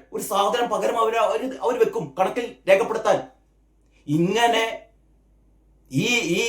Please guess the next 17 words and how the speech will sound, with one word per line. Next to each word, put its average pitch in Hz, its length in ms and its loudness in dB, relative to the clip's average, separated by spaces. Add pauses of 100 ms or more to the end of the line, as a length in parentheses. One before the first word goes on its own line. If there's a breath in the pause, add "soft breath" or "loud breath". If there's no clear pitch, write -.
(160)
ഏഹ്, 143 800 6
എന്താ 170 140 6
പറയാ, 196 220 6
സ്ട്രോങ് 165 500 6
റൂമിലുള്ള 208 680 4 (120)
അല്ലെങ്കിൽ 190 460 0 (140)
ദേവസ്വത്തിന്റെ 202 680 4
കയ്യിലുള്ള 190 500 6
സ്വർണം, 190 560 4 (600)
ഇതൊക്കെ 139 320 4
യഥാർത്ഥത്തിൽ 180 480 2
സ്വർണം 147 340 0
തന്നെയാണോ? 135 600 0 (760)
ആര്, 156 380 2 (140)
ആരന്വേഷിക്കാൻ? 147 720 -4 (4000)
മുഖ്യമന്ത്രി 254 400 10
പറയുന്നതേ 175 560 6